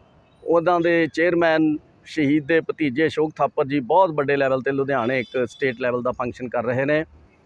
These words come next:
ਸੋ ਅੱਜ ਜਿਹੜੀਆਂ ਕੌਮਾਂ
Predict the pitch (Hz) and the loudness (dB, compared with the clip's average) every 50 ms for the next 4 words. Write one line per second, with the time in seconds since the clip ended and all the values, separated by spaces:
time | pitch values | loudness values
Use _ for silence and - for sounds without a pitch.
0 | _ _ _ _ _ - 175 190 202 202 202 202 202 - - - 156 165 - 175 | _ _ _ _ _ 0 2 4 6 6 6 4 2 0 0 2 4 4 4 2
1 | 170 170 202 208 208 208 202 - - 143 123 143 156 170 180 208 214 208 208 202 | 0 0 2 4 4 2 2 -2 -6 -4 -2 0 2 2 2 2 2 2 2 2
2 | 180 - - 170 170 165 170 160 139 104 | 0 -2 0 0 2 2 2 2 0 0